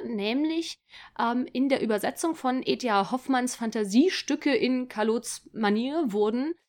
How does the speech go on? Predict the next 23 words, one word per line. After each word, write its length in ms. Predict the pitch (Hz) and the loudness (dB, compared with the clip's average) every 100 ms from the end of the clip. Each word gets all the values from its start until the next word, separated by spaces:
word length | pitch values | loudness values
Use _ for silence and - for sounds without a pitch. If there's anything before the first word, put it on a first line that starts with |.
| _ - - | _ -20 -6
achtzehnhundertvierzehn 1200 | - - - 240 - - 277 320 - 311 311 302 - - _ | -6 -2 0 0 -2 0 2 2 0 2 2 -2 -8 -16 _
eben 220 | - 240 | 2 2
übersetzt 720 | 226 214 202 208 269 - - | 4 4 6 6 4 0 -2
als 300 | 226 233 - - - - | 0 0 -4 -10 -14 0
Contes 420 | 254 262 262 - | 2 2 0 -6
Fantastiques 960 | - 262 269 277 269 - 330 294 - - _ _ - - | -2 0 2 2 0 6 8 8 4 -14 _ _ -20 -6
ins 160 | 208 196 | -4 0
Französische, 720 | 202 196 208 196 196 226 240 - _ _ | 0 2 2 4 4 4 2 -2 _ _
obwohl 380 | - 208 - 254 | -2 -2 6 8
es 160 | 262 - - | 8 6 6
eigentlich 480 | 202 262 254 247 | 8 8 6 4
heißen 360 | 233 233 247 247 | 6 6 6 4
müsste 540 | 233 233 - 240 214 - - - | 4 2 6 6 4 -4 -16 -2
Contes 420 | - 247 262 - | 6 8 8 4
de 240 | 226 220 | 2 4
la 380 | 240 226 233 - | 8 8 8 4
Fantaisie. 760 | - 247 240 226 208 254 208 - | 0 2 4 4 8 8 8 4
Und 280 | 190 190 208 | -2 -8 -4
da 240 | 202 214 | 2 4
kommt 240 | 240 240 | 4 -2
eben 240 | - 233 226 | 0 0 0
dieses 320 | 214 208 - | -2 -4 -4
Fantastique, 720 | - 214 208 - - 311 - | -4 -2 -4 -2 2 2 2